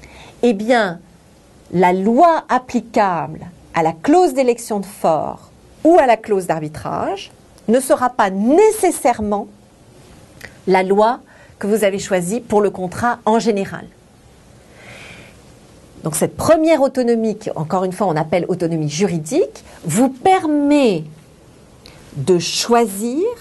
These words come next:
une autre loi applicable à votre clause d'élection de fort ou à votre clause d'arbitrage, autre loi que celle que vous avez choisie pour le contrat principal.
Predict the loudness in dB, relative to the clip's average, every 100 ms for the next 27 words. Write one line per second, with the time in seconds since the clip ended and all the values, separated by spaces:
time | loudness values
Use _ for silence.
0 | -18 -20 -20 -20 -6 0 2 4 6 6
1 | 4 2 0 0 -2 -6 -10 -20 -20 -20
2 | -20 -20 -20 -20 -20 -20 -10 0 0 2
3 | 0 0 2 2 2 -2 -6 -2 -2 -2
4 | -4 -4 0 0 2 -2 -2 -6 -8 -4
5 | 0 0 -2 -6 -18 -10 0 2 2 0
6 | -6 -8 -10 -8 -6 -6 -8 -12 -8 -4
7 | -4 -6 -14 -20 -2 2 2 2 0 2
8 | 2 2 0 -2 -4 -4 -4 -2 -2 -2
9 | -4 -4 -2 -2 0 -2 -2 -8 -6 -6
10 | -4 -8 -10 -16